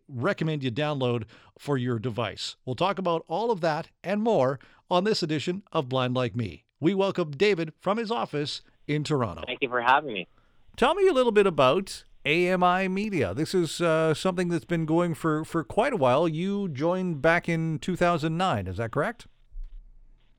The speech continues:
Speaker 2: That's right. I've been here for eleven years now, and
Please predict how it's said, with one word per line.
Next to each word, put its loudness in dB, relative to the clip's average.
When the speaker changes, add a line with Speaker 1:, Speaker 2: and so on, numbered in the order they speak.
Speaker 2:
That's -8
right. -4
I've -6
been -8
here -8
for -6
eleven -4
years -4
now, -6
and -10